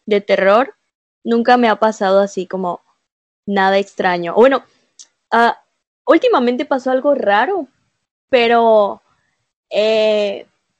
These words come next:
no fue algo como, como de terror, pero sí me dejó así como súper asustada el, eh, durante la noche, porque hace como, eh, digo, igual y se, se cayeron mis libros, ¿no? Pero no, no tenía sentido en cómo se cayeron.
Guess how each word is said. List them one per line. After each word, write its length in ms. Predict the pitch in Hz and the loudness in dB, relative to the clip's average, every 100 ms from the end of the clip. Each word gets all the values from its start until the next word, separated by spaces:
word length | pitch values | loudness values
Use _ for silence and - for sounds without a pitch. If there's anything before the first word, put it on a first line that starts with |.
| - _ _ _ | -20 _ _ _
no 220 | 226 302 359 | 0 2 4
fue 140 | 453 | 4
algo 200 | 330 339 | 4 2
como, 480 | 311 247 202 170 233 | -2 0 -2 -2 -8
como 220 | - 214 | -8 -4
de 80 | 208 | -4
terror, 300 | 196 196 214 269 | -2 0 0 0
pero 180 | 285 | -2
sí 140 | 254 262 | -2 -6
me 120 | 285 | -6
dejó 220 | 208 202 | -6 -6
así 180 | 202 214 | -8 -8
como 260 | 214 196 196 | -14 -12 -14
súper 220 | 196 185 | -8 -8
asustada 580 | 185 190 - 196 190 175 | -8 -10 -6 -4 -4 -6
el, 160 | - _ _ _ _ _ | -10 _ _ _ _ _
eh, 360 | - 185 180 180 | -8 -6 -6 -2
durante 540 | 196 185 190 185 175 | 0 0 0 0 0
la 140 | 185 | 2
noche, 360 | 196 208 208 208 | 0 -2 -2 -4
porque 300 | - - 175 | -6 -8 -4
hace 220 | 190 226 | -2 -2
como, 400 | 196 185 165 185 _ _ _ _ _ - | -2 -2 -2 -4 _ _ _ _ _ -2
eh, 300 | 208 190 190 | 0 2 2
digo, 180 | 240 277 | 4 6
igual 240 | 277 285 | 4 2
y 160 | 294 247 | 0 0
se, 220 | 254 240 | 0 0
se 160 | - 233 | -2 0
cayeron 300 | 208 240 262 | 2 2 2
mis 160 | 233 202 | -2 0
libros, 340 | 196 190 180 | 2 2 0
¿no? 140 | 214 | -2
Pero 160 | 233 214 | 0 2
no, 220 | 208 214 - | 2 -2 2
no 180 | 269 | 2
tenía 240 | 302 254 247 | 4 4 4
sentido 360 | 226 202 208 | 0 2 0
en 60 | 190 | 0
cómo 180 | 190 202 | -4 -6
se 120 | 185 | -4
cayeron. 380 | 160 165 160 | -4 -2 -4